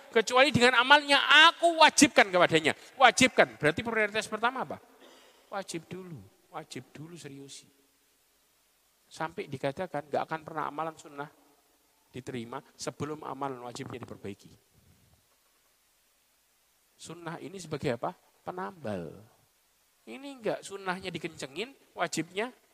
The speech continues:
maju mundur. Ya. Kemudian, "Wa ma yazalu abdi yataqarraba ilayya bin nawafil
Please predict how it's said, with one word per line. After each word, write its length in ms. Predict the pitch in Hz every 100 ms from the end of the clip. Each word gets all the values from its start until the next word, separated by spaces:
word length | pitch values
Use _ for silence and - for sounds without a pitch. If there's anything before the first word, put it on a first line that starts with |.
| _ _ _ _ _ _ _ _ _ _ -
maju 180 | 165 180
mundur. 320 | 254 214 110 - _ - - - _ - _ _ _ _ _ _ _ _
Ya. 180 | - 104 _ _
Kemudian, 720 | - 214 240 226 269 190 170 185 - _ _ _ _ _ _ _
"Wa 220 | 143 175
ma 240 | 208 226 220
yazalu 800 | 208 208 196 233 226 226 202 139
abdi 560 | 160 208 220 175 - 120 87 - - - _ _ _ _ _ 156
yataqarraba 720 | 170 202 208 220 214 196 190
ilayya 380 | 202 226 220 202
bin 160 | 196
nawafil 720 | 214 220 247 247 233 240 262